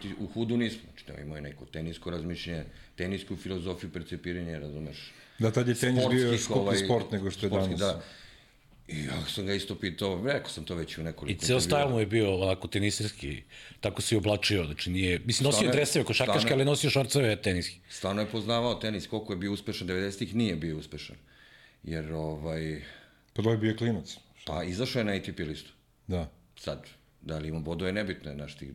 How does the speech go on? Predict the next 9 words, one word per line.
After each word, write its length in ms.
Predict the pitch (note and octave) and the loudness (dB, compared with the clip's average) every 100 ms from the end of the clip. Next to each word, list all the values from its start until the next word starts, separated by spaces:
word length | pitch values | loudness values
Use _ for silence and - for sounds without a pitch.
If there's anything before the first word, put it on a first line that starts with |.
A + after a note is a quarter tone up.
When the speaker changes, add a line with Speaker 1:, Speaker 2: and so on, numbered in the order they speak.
| - - | -16 -18
Speaker 1:
treba, 320 | - D#2 D2+ D2 - - - - - - - _ _ - | -8 -6 -6 -8 -12 -20 -20 -20 -20 -20 -20 _ _ -12
ovaj, 280 | D2+ D2+ D2+ | -8 -6 -4
dostići 640 | E2 E2 F#2 - E2 D2 C#2+ | -4 -4 -6 -6 -6 -6 -6
taj, 360 | D#2 C#2+ C#2 G1+ - _ _ _ - | -6 -6 -8 -12 -16 _ _ _ -10
taj, 300 | D2 C#2+ C2+ | -8 -6 -8
ovaj, 280 | C2 C2 C2 | -10 -12 -12
nivo, 500 | D2 F2 E2 D#2 D2 - _ - | -8 -6 -4 -6 -8 -20 _ -12
tu 120 | D#2+ | -10
spremu. 460 | - - F2 E2 | -8 -4 -4 -4